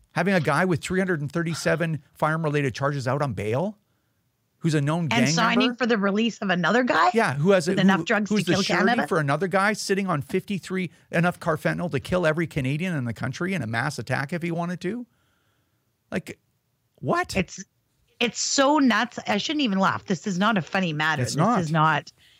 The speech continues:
Speaker 2: it's not a joking matter. This is serious. And this is why we have violence problems in Canada.
Speaker 1: Oh,
Speaker 2: But
Speaker 1: yeah.
Speaker 2: the absurdity of that conversation and how they, she circled it around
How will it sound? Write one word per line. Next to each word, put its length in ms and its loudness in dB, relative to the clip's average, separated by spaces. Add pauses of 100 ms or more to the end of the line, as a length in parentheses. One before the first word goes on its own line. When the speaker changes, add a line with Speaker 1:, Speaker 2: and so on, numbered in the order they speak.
(140)
Speaker 2:
it's 100 2
not 140 4
a 60 4
joking 420 2
matter. 260 0
This 260 -6
is 140 -4
serious. 400 2 (320)
And 160 6
this 180 2
is 140 2
why 380 4
we 200 0
have 320 0 (480)
violence 380 0
problems 480 -2
in 80 -4
Canada. 500 -6 (300)
Speaker 1:
Oh, 60 -10
Speaker 2:
But 140 4
Speaker 1:
yeah. 120 4
Speaker 2:
the 80 6
absurdity 1080 2 (180)
of 140 2
that 200 2
conversation 880 2 (340)
and 120 2
how 160 2
they, 140 4
she 340 0
circled 480 0
it 100 4
around 460 2